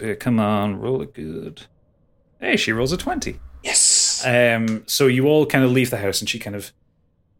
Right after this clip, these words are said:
Speaker 1: grabs together some, some kind of, some kind of brush and just gra-, dried grass and stuff like that, and, like,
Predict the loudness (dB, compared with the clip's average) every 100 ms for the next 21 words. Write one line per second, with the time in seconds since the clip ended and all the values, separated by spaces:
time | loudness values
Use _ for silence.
0 | _ 2 2 2 2 2 4 4 2 0
1 | 0 -2 -4 -6 -2 -2 -2 -4 -4 -2
2 | -2 -2 -2 -2 -4 -4 -6 -4 -2 -2
3 | 0 0 0 0 0 0 -2 -2 -4 -6
4 | -8 -8 -8 -10 -8 -8 -8